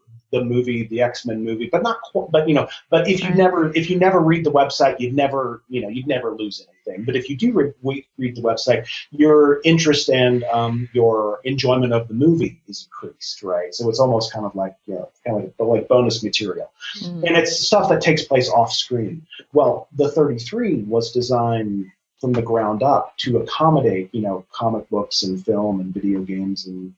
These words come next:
Speaker 1: and mu-, and music and all kinds of, and spin-off series and young adult series and horror series and all, I mean, like,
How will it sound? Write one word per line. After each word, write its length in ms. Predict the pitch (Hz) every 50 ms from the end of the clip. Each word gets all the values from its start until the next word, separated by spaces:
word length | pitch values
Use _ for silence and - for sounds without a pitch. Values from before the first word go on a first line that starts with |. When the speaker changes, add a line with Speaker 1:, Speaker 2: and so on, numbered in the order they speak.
| _ _
Speaker 1:
and 120 | 113 101 - -
mu-, 420 | 123 127 135 135 139 139 135 135 - 139
and 120 | 131 139
music 540 | 151 160 170 185 180 - 113 98 - - -
and 120 | 110 113
all 300 | 113 135 151 170 170 165
kinds 440 | - 175 185 185 185 185 185 170 160
of, 120 | - - 143
and 120 | 147 143
spin-off 520 | - - - - 175 170 156 123 98 -
series 420 | - - - 107 98 98 98 101 -
and 180 | 110 113 113 - - - - - -
young 200 | 135 160 165 175
adult 420 | 180 175 160 165 160 160 165 160 -
series 480 | - - 131 123 117 104 101 101 101
and 100 | 131 131
horror 500 | - - - - 190 202 - 143 117 110
series 460 | 113 - - 127 107 98 98 101 101 123
and 80 | 127
all, 320 | - 139 175 208 - - - -
I 40 | 180
mean, 100 | 175 165
like, 180 | 151 147 143